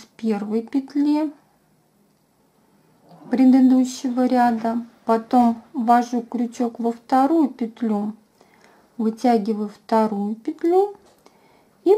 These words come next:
провязываю все петли на крючке за один приём. Таким образом я сделала первую убавку. Вторую петлю я провязываю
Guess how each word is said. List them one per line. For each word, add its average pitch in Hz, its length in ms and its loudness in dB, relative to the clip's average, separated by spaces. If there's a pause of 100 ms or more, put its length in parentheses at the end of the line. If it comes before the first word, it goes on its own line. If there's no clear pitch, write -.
провязываю 247 840 2
все 233 360 -4
петли 226 440 -4
на 220 160 0
крючке 254 640 -4 (360)
за 254 420 0
один 254 440 0
приём. 208 600 -6 (280)
Таким 262 400 0
образом 269 400 2
я 247 220 0
сделала 240 500 -2
первую 233 520 -4
убавку. 190 840 -10 (1500)
Вторую 240 840 2 (180)
петлю 226 440 -4
я 202 220 -8
провязываю 202 1160 -6